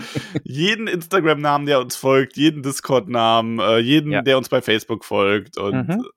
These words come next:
Speaker 1: Like. <laughs> Nein, wir möchten euch einfach, ähm, insgesamt einmal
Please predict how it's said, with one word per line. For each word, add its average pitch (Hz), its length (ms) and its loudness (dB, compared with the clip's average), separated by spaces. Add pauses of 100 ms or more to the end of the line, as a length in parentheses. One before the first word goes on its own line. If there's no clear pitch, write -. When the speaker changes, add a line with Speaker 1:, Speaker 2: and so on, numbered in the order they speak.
(220)
Speaker 1:
Like. - 460 -16 (260)
<laughs> - 1040 -8
Nein, 107 260 -2
wir 104 60 -10
möchten 127 380 -8
euch 104 200 -10
einfach, 104 520 -8
ähm, 98 400 -8 (520)
insgesamt 98 680 -4
einmal 90 520 -2